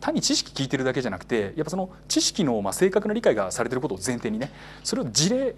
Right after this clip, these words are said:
の処理にできるかどうかね、その能力を、あの、試してますね。当然試験受かった後に法律家になった時にさ、そういうことやって、あの、仕事していくわけですから、まあ、そういう素養があるかどうかっていうのをやっぱ試験で、まあ、見てるんだと思うんですよね。だからそういう能力があるかどうかっていうのがまさに、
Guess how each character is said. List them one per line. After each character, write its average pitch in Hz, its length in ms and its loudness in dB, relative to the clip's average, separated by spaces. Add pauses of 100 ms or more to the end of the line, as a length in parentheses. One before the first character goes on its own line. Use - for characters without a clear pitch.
の 240 200 4 (100)
処 285 100 6
理 277 60 2
に 117 160 0 (320)
で 117 120 0
き 185 100 2
る 285 60 4
か 190 100 8
ど 113 80 2
う 95 40 -6
か - 80 -4
ね、 - 100 -6
そ 202 100 2
の 247 240 2
能 262 160 2
力 180 160 2
を、 98 60 2
あ - 20 -2
の、 90 300 -8
試 135 160 -2
し - 80 -4
て - 60 -10
ま - 80 -12
す - 80 -6
ね。 196 120 -6
当 220 120 2
然 247 100 2
試 240 100 -2
験 147 280 2 (120)
受 165 80 2
か 135 100 4
っ - 40 2
た - 140 4
後 101 280 0
に 104 100 -6
法 135 140 2
律 139 140 -2
家 165 80 6
に 151 60 -2
な 160 80 0
っ - 20 -18
た - 80 -12
時 98 120 -12
に 92 60 -10
さ、 92 240 -4
そ - 160 0
う 196 40 4
い - 20 -4
う - 20 -4
こ 240 60 -4
と 226 80 2
や 131 60 10
っ - 20 -2
て、 - 80 0
あ 101 40 2
の、 98 60 -4
仕 - 100 -2
事 117 140 -4
し 110 80 -4
て - 60 -6
い 123 40 -10
く 127 200 -2 (260)
わ 147 120 2
け 139 60 -2
で 98 80 -6
す - 60 -6
か 101 120 -6
ら、 113 180 4 (260)
ま - 60 -4
あ、 - 20 0
そ 196 200 -2
う 208 40 -2
い 202 60 0
う 202 180 -2
素 175 200 0
養 196 180 2
が 185 240 2
あ 175 40 2
る 220 60 0
か - 100 6
ど 117 100 2
う - 20 -8
か - 80 -4
っ 92 40 -12
て - 100 -10
い - 20 -4
う 110 40 -2
の 135 60 0
を 123 40 2
や 123 60 2
っ 120 40 -10
ぱ 101 60 -2
試 - 100 2
験 120 180 4
で、 92 200 -8
ま 113 80 0
あ、 - 20 0
見 151 80 4
て - 100 4
る 107 60 0
ん - 20 -4
だ 95 100 -8
と - 60 -6
思 98 80 -8
う 95 40 -10
ん - 20 -12
で - 60 -12
す - 40 -6
よ 117 80 -6
ね。 165 80 -6
だ 185 80 -4
か - 40 -6
ら - 40 -6
そ 202 140 0
う 214 60 0
い - 20 2
う - 20 2
能 233 120 4
力 165 120 2
が 110 80 2
あ 113 40 0
る 113 60 -4
か 107 80 -4
ど 98 80 -4
う 92 40 -6
か 92 80 -6
っ 87 40 -8
て - 100 -10
い - 0 -
う - 20 -4
の 113 60 -4
が 131 100 2
ま 120 80 6
さ 131 100 0
に、 95 80 -6